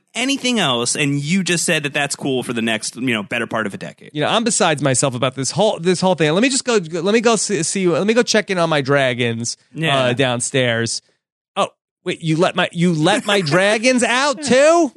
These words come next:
Speaker 1: Yeah, you're just letting them run all over the house unsupervised?
Speaker 2: Worst babysitter ever.
Speaker 1: Ever.
Speaker 2: <laughs> I'm gonna go back on care dot com and find somebody new
Speaker 1: Yeah.
Speaker 2: to take over for my, as the, uh, <laughs> Misa.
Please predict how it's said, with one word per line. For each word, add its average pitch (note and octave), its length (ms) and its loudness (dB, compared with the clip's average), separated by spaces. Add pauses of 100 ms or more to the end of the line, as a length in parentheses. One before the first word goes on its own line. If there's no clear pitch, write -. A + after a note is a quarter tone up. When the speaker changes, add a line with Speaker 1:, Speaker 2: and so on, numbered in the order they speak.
(160)
Speaker 1:
Yeah, C#4+ 360 -2 (260)
you're D#4+ 140 -2
just G3 120 -2
letting B3 240 2
them G#3+ 220 2
run A#3+ 180 2
all B3 140 2
over B3 160 0
the A#3 80 -2
house A#3+ 300 0
unsupervised? B3+ 840 0
Speaker 2:
Worst F3+ 340 2
babysitter C#3+ 720 0
ever. A2+ 400 -2
Speaker 1:
Ever. C#3+ 560 0 (200)
Speaker 2:
<laughs> - 320 -10 (300)
I'm C#3+ 100 -4
gonna C#3+ 100 2
go C#3+ 240 0
back C#3 260 -2
on C3 140 -2
care C#3+ 320 -2
dot B2 300 -2
com A#2+ 320 0
and A2 100 -10
find A2+ 260 -6
somebody A2+ 300 -4
new A2+ 380 -2 (280)
Speaker 1:
Yeah. A#2+ 260 -2
Speaker 2:
to G#2+ 60 -2
take B2 200 -2
over A#2+ 320 2
for A#2+ 260 -2
my, A#2 320 0 (320)
as B2 240 -2
the, B2+ 300 0
uh, A#2 220 4 (300)
<laughs> - 320 -20
Misa. C3 460 -2